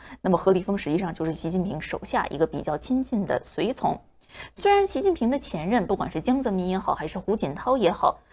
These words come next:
在发现和选拔人才方面啊，也有缺陷。但是啊，任期只有十年，所以这个问题啊，就没有成为真正的一个问题。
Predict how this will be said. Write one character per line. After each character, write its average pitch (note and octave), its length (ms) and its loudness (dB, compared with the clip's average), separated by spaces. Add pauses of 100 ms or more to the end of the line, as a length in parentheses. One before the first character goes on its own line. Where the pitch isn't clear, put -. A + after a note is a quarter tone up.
在 E4 180 8
发 E4 220 6
现 C#4+ 280 2
和 A3 160 0
选 - 220 0
拔 C#3+ 160 -4
人 E3 200 0
才 - 180 -6
方 F3 160 -4
面 F#3 220 0
啊， - 140 -4
也 D#3+ 120 0
有 A3+ 180 2
缺 - 260 -2
陷。 D4 280 0 (340)
但 F4 160 6
是 D#4 140 2
啊， A#3+ 160 10 (160)
任 F4 240 4
期 E4 160 6
只 C#4 120 0
有 B3 140 8
十 G3+ 280 2
年， G#3+ 180 2
所 A#3 100 -4
以 A#3+ 60 0
这 D4 140 -2
个 C#4 80 2
问 C#4+ 180 0
题 E3 100 -4
啊， A3+ 120 2
就 G3+ 80 0
没 F3 240 -2
有 C#4 180 2
成 E3 300 -6
为 E3+ 160 2
真 C4+ 240 0
正 B3 240 -2
的 - 160 -2
一 D#3 180 -4
个 G#3 180 0
问 C4+ 280 0
题。 - 360 0